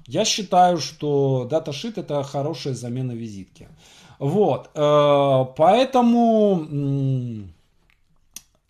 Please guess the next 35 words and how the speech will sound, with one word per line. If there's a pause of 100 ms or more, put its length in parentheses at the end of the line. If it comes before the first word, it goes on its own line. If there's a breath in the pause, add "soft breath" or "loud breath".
(400)
для
определённых
профессий,
да,
то
есть
если
вы,
например,
окна
вставляете,
у
вас
обязательно
должна
быть
визитка. (1080)
Да,
там
окна, (420)
да,
телефон
и
так
далее.
И
какая-нибудь
скидка.
Назови
промокод
такой-то,
получи
скидку
десять
процентов.